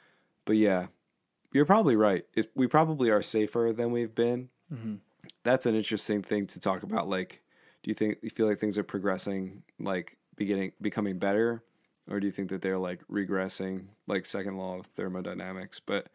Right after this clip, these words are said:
Speaker 1: yeah, I don't know. I guess in the case of the kids, like, I, I probably always will err on the side of caution because I just, like, am biased. Like, I just don't want them to end up in a bad situation. And if it was because I was lazy or something, like, I just wasn't watching,
Speaker 2: Mm-hmm.
Speaker 1: like, I'd never forgive myself.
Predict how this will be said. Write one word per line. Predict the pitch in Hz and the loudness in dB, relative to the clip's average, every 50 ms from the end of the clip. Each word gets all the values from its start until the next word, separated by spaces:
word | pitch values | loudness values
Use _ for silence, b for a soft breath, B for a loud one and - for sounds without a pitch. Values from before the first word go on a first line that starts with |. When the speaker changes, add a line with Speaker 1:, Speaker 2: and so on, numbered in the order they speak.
| b b b b b b b b b b b b b | b b b b b b b b b b b b b
Speaker 1:
yeah, | - 107 104 95 95 95 98 - _ _ _ _ _ - | 2 2 4 4 2 0 -6 -16 _ _ _ _ _ 2
I | 123 131 | 4 4
don't | 127 113 104 | 4 4 4
know. | 98 95 95 95 - | 2 0 0 -2 0
I | 107 113 | 0 0
guess | 110 135 135 - - | 2 2 0 0 0
in | 143 | 0
the | 131 120 | 0 0
case | - - 120 113 - 117 | 0 0 0 0 -2 -2
of | 104 | -4
the | 92 | -4
kids, | - - 107 107 104 98 - - | -2 0 0 0 -2 -2 -4 -2
like, | 95 95 92 - - - - _ _ _ _ _ _ _ _ _ _ _ _ | -2 -2 -2 -4 -8 -16 -20 _ _ _ _ _ _ _ _ _ _ _ _
I, | 101 104 107 - - | 0 0 0 0 0
I | 101 | -2
probably | - - 107 104 107 107 101 | 0 0 0 2 2 2 2
always | 95 98 98 98 95 95 | 2 2 0 -2 -2 -2
will | 101 95 | -2 -2
err | 85 92 92 92 | -2 -2 -2 -2
on | 92 92 | -4 -4
the | 90 | -6
side | - - 95 92 | -6 -6 -6 -6
of | 90 - | -8 -8
caution | - 92 92 92 - - 98 95 92 | -6 -6 -6 -6 -6 -8 -8 -8 -8
because | 95 95 - - 95 95 | -10 -8 -8 -8 -6 -6
I | 92 87 | -6 -6
just, | - - 87 - - - | -8 -8 -8 -6 -6 -6
like, | - 87 - - | -6 -6 -6 -8
am | - 92 | -10 -10
biased. | 95 - 90 90 92 92 95 90 - - - 92 | -8 -8 -6 -6 -6 -6 -6 -6 -8 -8 -6 -6
Like, | 92 90 87 - - B B B B B B B B - | -6 -6 -8 -10 -16 B B B B B B B B -2
I | 104 | 0
just | 104 101 - | 0 0 0
don't | - 101 95 | 0 0 0
want | 98 98 92 | -2 -2 -4
them | - 95 98 | -4 -4 -4
to | 98 | -4
end | 95 92 95 | -4 -4 -4
up | 92 - | -4 -4
in | 98 | -4
a | 95 90 | -4 -4
bad | 87 92 92 92 92 - | -2 -2 -2 -2 -4 -6
situation. | - 95 - - 92 92 95 98 95 - 98 95 92 92 - _ _ _ _ - | -8 -10 -8 -8 -6 -6 -6 -6 -6 -6 -8 -8 -10 -12 -14 _ _ _ _ 0
And | 117 117 | 2 4
if | 117 110 - | 4 4 4
it | 113 | 4
was | 110 107 104 92 - - - | 4 4 4 2 -2 -4 -4
because | - 123 110 - 113 107 113 | -2 0 2 2 2 2 4
I | 107 | 2
was | 101 95 90 | 2 2 0
lazy | 98 95 92 95 104 107 113 104 92 98 92 92 | -2 -2 0 2 2 2 2 0 0 -2 -2 -2
or | 90 90 | -4 -4
something, | 90 - 98 92 90 - 76 82 87 | -6 -6 -8 -8 -8 -10 -10 -8 -8
like, | 90 - - | -8 -8 -8
I | |
just | 101 95 98 - - | -8 -8 -8 -6 -4
wasn't | 98 92 90 95 92 92 | -4 -4 -4 -4 -6 -6
watching, | 90 90 90 87 92 104 - - 92 - 104 | -6 -6 -6 -6 -8 -6 -6 -6 -4 -4 -6
Speaker 2:
Mm-hmm. | 95 92 | -6 -8
Speaker 1:
like, | 92 - | -4 0
I'd | 101 104 101 92 | 0 0 0 0
never | 95 98 98 95 92 87 90 90 87 | -2 -2 -2 -2 -2 -4 -4 -6 -8
forgive | - - 92 92 92 92 92 - | -6 -8 -8 -8 -8 -10 -10 -10
myself. | 104 98 - - - - - - - - - - - | -10 -8 -8 -6 -6 -6 -6 -8 -8 -12 -18 -20 -20